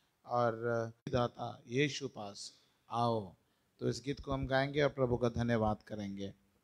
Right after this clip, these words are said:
हालेलुया, praise the Lord। प्रभु जी, जैसे हम प्रभु आराधना में जाते हैं, हमारी सहायता कर,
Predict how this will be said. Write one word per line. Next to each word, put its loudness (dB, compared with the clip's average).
हालेलुया, 2
praise 4
the 4
Lord। 4
प्रभु 0
जी, -4
जैसे -2
हम -2
प्रभु 4
आराधना 6
में 2
जाते 4
हैं, 4
हमारी 0
सहायता 0
कर, -4